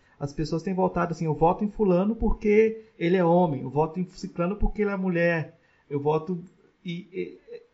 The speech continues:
e, isso tem, tem, tem dividido tribos de uma forma muito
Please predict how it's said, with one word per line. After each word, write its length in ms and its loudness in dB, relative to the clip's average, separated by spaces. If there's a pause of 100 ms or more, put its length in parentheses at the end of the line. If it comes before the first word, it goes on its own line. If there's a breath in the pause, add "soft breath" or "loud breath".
(200)
e, 80 -4
isso 160 -4
tem, 160 0 (240)
tem, 200 6
tem 200 2
dividido 420 2
tribos 560 4
de 60 -2
uma 180 4
forma 320 0
muito 560 -2